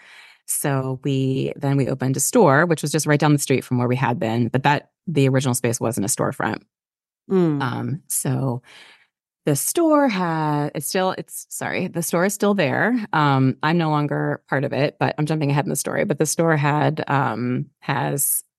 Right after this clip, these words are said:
Speaker 1: um, sewing supplies, lots of fabric, yarn, um, embroidery type of things. And then also just kind of, like, a smattering of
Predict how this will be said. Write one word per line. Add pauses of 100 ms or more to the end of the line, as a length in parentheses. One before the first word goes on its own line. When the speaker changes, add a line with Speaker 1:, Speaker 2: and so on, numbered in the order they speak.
Speaker 1:
um,
sewing
supplies,
lots
of
fabric, (240)
yarn, (560)
um,
embroidery
type
of
things.
And
then
also
just
kind
of,
like,
a
smattering
of